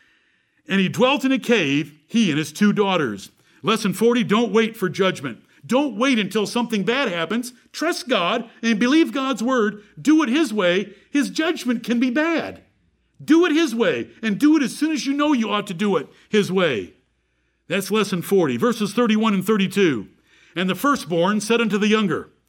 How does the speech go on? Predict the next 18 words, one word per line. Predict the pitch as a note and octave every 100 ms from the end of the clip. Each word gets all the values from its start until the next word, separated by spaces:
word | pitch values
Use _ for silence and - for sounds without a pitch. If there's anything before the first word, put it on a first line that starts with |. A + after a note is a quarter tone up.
| _ _ _ _
Our | - F#3
father | F3 B3 C4+ A#3+
is | G3+
old, | G#3 G3 - - _ _ _ -
and | D#3
there | G#3
is | G3+ D#3
not | G#3+
a | A3
man | G#3+ B3
in | C4+
the | C4+
earth | B3+ D3+ -
to | D#3+
come | G3+ G#3+
in | A#3
unto | F#3 E3+
us | D#3 F3 F3+